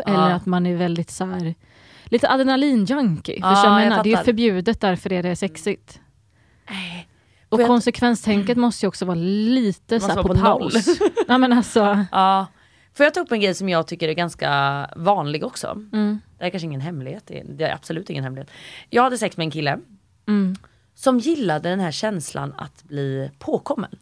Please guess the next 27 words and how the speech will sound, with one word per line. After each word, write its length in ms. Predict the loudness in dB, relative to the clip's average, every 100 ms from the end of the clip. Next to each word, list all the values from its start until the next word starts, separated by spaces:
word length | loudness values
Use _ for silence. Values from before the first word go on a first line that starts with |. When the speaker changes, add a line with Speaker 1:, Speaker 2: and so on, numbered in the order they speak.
| -4
Speaker 2:
Ja. 300 | 0 0 0 -6 -18 _ _ _ _ _ _
Speaker 1:
Jag 220 | 0 0
förstår 600 | 2 -2 0 0 0 2
inte 220 | -2 -2 -4
det 40 |
där, 140 | -6 -6
Fanny. 380 | -8 -10 -14 -8
Speaker 2:
Gillade 300 | -2 0 2
han 100 | 2
att 40 | 0
ha 40 |
sex 220 | -2 -4
ute 380 | -4 -4 -2 -2
och 60 | 2
sånt 140 | 4
där? 80 | 6 6
Speaker 1:
Ja. 60 |
Speaker 2:
Var 100 | 6
det 80 | 4
liksom 340 | 0 -2 -2
med 220 | 0 0 -2
öppna 260 | -4 -4
fönster? 120 | 2
Speaker 1:
Ja, 140 | 4 4
och 60 | 4
gärna 340 | 2 2 0
liksom 260 | -2 -4